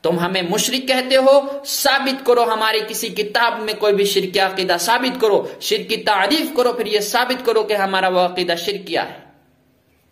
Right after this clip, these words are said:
और हम अपने हर अकीदे को अल्हम्दुलिल्लाह साबित करने के लिए तैयार हैं कि हमारा कोई भी अकीदा शिरक नहीं है।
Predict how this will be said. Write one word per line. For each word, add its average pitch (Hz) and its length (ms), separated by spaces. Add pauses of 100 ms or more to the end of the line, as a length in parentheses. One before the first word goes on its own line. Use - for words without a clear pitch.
(220)
और 143 100
हम 160 200
अपने 151 260
हर 160 200
अकीदे 135 500
को 98 500 (240)
अल्हम्दुलिल्लाह 135 800
साबित 127 420
करने 123 280
के 120 120
लिए 120 100
तैयार 120 440
हैं 214 320 (300)
कि 131 60
हमारा 151 400
कोई 214 600
भी 196 240
अकीदा 156 640
शिरक 139 460
नहीं 117 420
है। 98 340